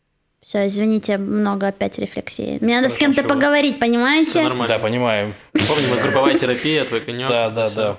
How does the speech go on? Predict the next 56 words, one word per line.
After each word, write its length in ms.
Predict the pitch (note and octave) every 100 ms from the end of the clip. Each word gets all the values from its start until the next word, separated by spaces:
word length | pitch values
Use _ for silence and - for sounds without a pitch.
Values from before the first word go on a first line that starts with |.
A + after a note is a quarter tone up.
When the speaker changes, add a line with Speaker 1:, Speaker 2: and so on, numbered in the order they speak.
| -
Speaker 3:
Да, 260 | A2+ A2 A2+
мы 200 | A#2+ A#2+
помним. 340 | A#2 A2+ A2+
Speaker 2:
Че 40 | A2+
Speaker 1:
Да. 240 | A#3+ G#3+ A3
Speaker 3:
Я 80 | A#3
Speaker 2:
у 60 | - B2+
Speaker 3:
хотел 140 | D3+
Speaker 2:
тебя? 120 | D3
Speaker 3:
рассказать 440 | C#3+ - C3+ C3 -
про, 220 | - B2
наверное, 320 | A#2+ B2 A#2+ A#2
про 100 | B2
Пуримфест, 580 | D3 D3+ - A#2 - -
который 260 | A2+ A#2
мы 100 | A#2 A2+
делали. 220 | A#2+ C3
Speaker 2:
Давай. 340 | A#2+ G#2 A2+ - -
Speaker 3:
Э, 200 | A#2 A2+
мы 220 | A2+ A#2
его 140 | A#2 A2+
не 80 |
обсуждали. 520 | A#2 - A#2 C#3 D#3 A#2+ - - -
Было 200 | B2 D3
очень 160 | C#3+ -
странно, 360 | D3 C#3 B2
потому 240 | A2+ A#2+ A#2+
что 480 | - A#2 A2+ A2 A2
было 280 | A#2 A#2+ A#2
все 120 | -
в 40 |
подвешенном 400 | - A#2 B2 A#2
состоянии, 500 | A2 - A#2+ A#2 A2
мы 120 | A2 A2+
не 100 | A2+
знали, 320 | A2+ A2 G#2+
разрешат 400 | G#2 G#2+ A#2 G#2+
нам 80 | G#2+
вообще 180 | -
его 60 | A2
провести 460 | A2+ A2 - - A2
или 100 | G#2+
не 60 |
проведут. 460 | G#2+ A2 A2 E3 G3 - - -
Это 200 | - B2
был, 260 | A#2+ A#2+
Пуримфест 480 | A2 A#2 A2+ - A#2
был 140 | A2 G#2+
девятого 720 | G#2+ B2+ B2+ A2+ G#2+ A2 G#2+
марта, 380 | A#2 A2 C3 -
получается. 520 | G#2+ A2+ - A#2 A2+
Speaker 2:
Ну 100 | C#3
да, 120 | A#2+ A#2+
в 40 |
сам 160 | - A#2+
Пурим. 280 | A#2+ A2+